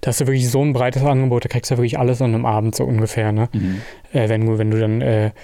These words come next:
Speaker 1: da bist. Ja, ich würd sagen, wir kommen zum nächsten Club.
Speaker 2: Na, warte,
Speaker 1: Welchen
Speaker 2: warte,
Speaker 1: wollen wir
Speaker 2: hast
Speaker 1: nehmen?
Speaker 2: du, hast du noch ein besonderes
Speaker 1: Oh.
Speaker 2: Erlebnis im Sissi? Voss,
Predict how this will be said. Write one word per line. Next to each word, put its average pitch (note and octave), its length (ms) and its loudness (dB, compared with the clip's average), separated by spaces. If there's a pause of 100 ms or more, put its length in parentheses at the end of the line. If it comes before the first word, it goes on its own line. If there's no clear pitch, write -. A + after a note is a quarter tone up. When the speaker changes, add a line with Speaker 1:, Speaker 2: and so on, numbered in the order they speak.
(380)
Speaker 1:
da B2+ 320 -2
bist. E3+ 480 -2
Ja, F#3 200 2
ich D3 140 -2
würd F3+ 120 -2
sagen, F3+ 180 2
wir E3+ 80 0
kommen E3+ 240 0
zum E3+ 320 0
nächsten D3 560 0
Club. - 400 -4
Speaker 2:
Na, C3 160 -4
warte, A#2+ 80 -4
Speaker 1:
Welchen G3 280 -4
Speaker 2:
warte, E3+ 100 -2
Speaker 1:
wollen E3 100 -2
wir E3 80 0
Speaker 2:
hast C#3 60 0
Speaker 1:
nehmen? B2+ 280 0
Speaker 2:
du, A2 60 -8
hast A2+ 140 -6
du A#2+ 40 -2
noch A#2 80 -4
ein G#2+ 80 -2
besonderes C3+ 380 0
Speaker 1:
Oh. - 20 -4
Speaker 2:
Erlebnis B2+ 500 -4
im C#3+ 140 -2
Sissi? B2+ 440 -4 (380)
Voss, - 400 -12